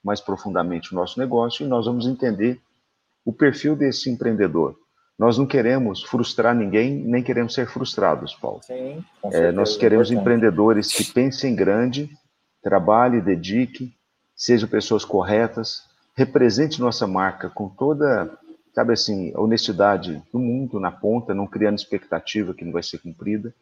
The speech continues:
Speaker 1: pro, pro consumidor. Então, é, a pessoa basta fazer o cadastro, que a sequência vai depender só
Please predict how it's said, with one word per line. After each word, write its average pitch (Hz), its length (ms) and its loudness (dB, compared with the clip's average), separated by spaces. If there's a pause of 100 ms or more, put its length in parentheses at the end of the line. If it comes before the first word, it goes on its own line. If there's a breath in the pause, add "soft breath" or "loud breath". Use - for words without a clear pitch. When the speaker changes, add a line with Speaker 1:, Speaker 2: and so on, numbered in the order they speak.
(440 soft breath)
Speaker 1:
pro, 110 180 2
pro 107 160 -4
consumidor. 107 640 -2 (600)
Então, 117 380 2
é, 78 380 2
a 85 40 -2
pessoa 107 320 -4
basta 127 380 0
fazer 131 240 0
o 135 60 6
cadastro, 117 640 0
que 135 160 -4
a 117 120 -2
sequência 135 800 -2 (340)
vai 101 220 2
depender 131 560 0
só 135 380 0